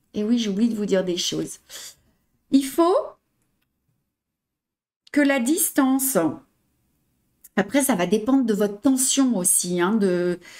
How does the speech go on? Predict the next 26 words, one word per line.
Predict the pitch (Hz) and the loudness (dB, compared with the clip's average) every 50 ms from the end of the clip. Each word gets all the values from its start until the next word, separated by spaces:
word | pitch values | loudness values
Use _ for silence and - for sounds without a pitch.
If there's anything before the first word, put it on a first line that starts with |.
| - - - _ - | -20 -20 -20 _ -4
si | - - 240 233 | 0 0 2 2
vous | 196 233 | 2 0
tirez | 226 - - 196 185 190 190 190 | 0 0 0 0 2 0 0 -2
fort | - - 269 262 262 240 | -2 -2 -2 0 0 0
ou | 220 | -2
pas. | - - 175 165 156 - - | -2 -4 -6 -6 -6 -2 2
Mais | 220 233 240 233 208 226 | 2 2 2 2 -2 -2
globalement, | 196 208 262 311 359 359 294 285 277 247 226 202 185 180 214 269 - - - _ _ _ _ _ _ _ _ _ _ _ _ _ _ _ _ _ _ _ _ _ _ _ _ _ _ _ _ _ _ _ _ _ _ _ _ _ _ _ _ _ _ _ _ _ _ _ _ _ _ _ _ _ | 0 2 2 2 2 2 2 2 2 2 2 2 2 2 2 0 -2 -4 -10 _ _ _ _ _ _ _ _ _ _ _ _ _ _ _ _ _ _ _ _ _ _ _ _ _ _ _ _ _ _ _ _ _ _ _ _ _ _ _ _ _ _ _ _ _ _ _ _ _ _ _ _ _
voyez, | 226 233 240 233 269 277 285 | 0 2 2 2 2 2 2
là, | 262 233 240 | 2 2 2
moi, | 254 254 254 | 2 2 0
je | 254 - | 0 0
sais | - - 269 262 | 2 2 2 0
qu'il | 262 - 247 | 2 0 0
va | 220 233 | 2 2
en | 233 233 | 0 0
falloir | - 240 233 233 240 240 240 240 | 2 2 2 2 2 2 0 0
à | 233 | 0
peu | 233 240 240 | 0 -2 -2
près | 233 - - 233 220 | 0 0 0 0 0
six. | 220 - - 180 160 - - - - | 0 0 -2 -2 -4 -4 -4 -2 0
Mais | 202 226 | 0 2
regardez, | 233 277 294 247 269 254 208 175 175 190 | 2 2 2 2 0 0 0 -2 0 2
j'en | 214 269 277 262 | 2 2 0 0
fais | 269 302 285 262 | 0 0 0 0
six. | - - - 156 151 - - - - | 0 -2 -2 -2 -4 -4 -4 -6 -8